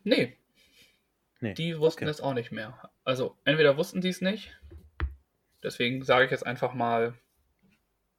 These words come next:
Speaker 1: ich war auf dem See noch nicht. Vielleicht auf dem Teich. Auf dem Teich könnte ich mir
Speaker 2: Ja.
Speaker 1: eher vorstellen.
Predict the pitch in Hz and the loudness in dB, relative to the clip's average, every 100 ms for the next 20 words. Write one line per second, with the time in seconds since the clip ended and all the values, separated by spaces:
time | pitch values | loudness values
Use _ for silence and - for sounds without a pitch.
0 | _ _ _ _ _ _ _ - 120 - | _ _ _ _ _ _ _ -12 -12 -12
1 | 139 113 110 110 113 - _ - 120 - | -6 -2 -2 -4 -8 -14 _ -4 -4 -2
2 | 123 139 _ 147 127 123 123 123 120 120 | -10 -12 _ -14 -4 0 0 -2 -4 -4
3 | 120 147 185 139 147 - 156 104 - - | 0 4 6 4 0 0 2 2 -2 -16
4 | _ _ _ _ 120 139 - 165 196 - | _ _ _ _ -8 -6 -4 -2 -2 -2
5 | 165 160 143 143 156 - 180 175 170 175 | -2 -4 -6 -2 0 2 2 2 0 0
6 | 196 196 | -2 -6